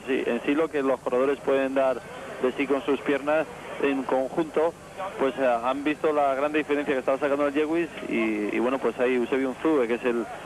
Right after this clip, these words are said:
el que le encanta este tipo de especialidad por parte del equipo Banesto, les habrá dicho la diferencia de Eugeni Bersin no para preocupar, sino simplemente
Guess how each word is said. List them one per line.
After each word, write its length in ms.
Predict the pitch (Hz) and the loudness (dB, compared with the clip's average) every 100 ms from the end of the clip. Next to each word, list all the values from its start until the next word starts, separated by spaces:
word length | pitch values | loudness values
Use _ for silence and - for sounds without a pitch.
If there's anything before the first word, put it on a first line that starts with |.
| - - | -6 -4
el 120 | 120 | 0
que 100 | 127 | 0
le 100 | 120 | -2
encanta 320 | 113 147 135 | -2 0 0
este 180 | 127 135 | -2 -2
tipo 160 | 139 | 0
de 60 | 139 | 0
especialidad 540 | 127 131 127 127 135 | 0 -2 0 2 0
por 140 | 131 117 | 0 -2
parte 200 | 127 - | -2 -2
del 100 | 123 | -4
equipo 260 | 131 139 | -2 0
Banesto, 460 | 135 131 131 151 139 - - - - | 0 0 -2 -2 -2 -6 -18 -6 -2
les 140 | 120 | 0
habrá 260 | 123 123 135 | 2 2 2
dicho 440 | 143 160 139 131 | 2 2 4 4
la 80 | 123 | 2
diferencia 420 | 123 135 135 143 | 2 0 0 2
de 80 | 135 | 2
Eugeni 260 | 131 139 143 | 2 2 2
Bersin 380 | 135 - 151 143 - - - 160 | 0 -2 -4 -6 -14 -14 -8 -2
no 160 | 202 | 0
para 460 | 190 165 147 139 127 - | 2 2 4 2 0 0
preocupar, 540 | 151 143 135 180 165 | -2 -2 0 0 0
sino 180 | 139 131 | -2 -2
simplemente 640 | 127 160 165 160 156 180 | 0 0 0 0 0 0